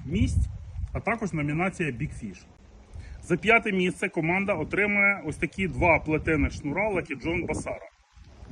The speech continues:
Четверте місце. Це набор воблерів Lucky John Pro серія. Дві, два воблера Макора, два воблера Басара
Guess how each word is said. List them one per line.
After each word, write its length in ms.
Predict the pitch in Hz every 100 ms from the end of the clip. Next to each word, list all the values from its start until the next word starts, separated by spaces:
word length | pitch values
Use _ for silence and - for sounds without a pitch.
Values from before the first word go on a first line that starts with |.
| - - - - - - - - -
Четверте 600 | 202 - 220 190 165 147
місце. 380 | 135 110 - - - -
Це 180 | - 190
набор 520 | 190 156 160 220 214 -
воблерів 580 | 120 160 165 147 170 208 - - - - - - - - - -
Lucky 420 | 135 160 - 143
John 280 | 156 214 170
Pro 160 | 165 160
серія. 580 | - 160 160 190 202 214 - - - - -
Дві, 160 | 117 170
два 240 | 131 180
воблера 460 | 180 175 151 151 139
Макора, 540 | 139 131 156 156 165 208 - - - - -
два 220 | - 170
воблера 440 | 170 170 151 151 135
Басара 520 | 131 - 190 208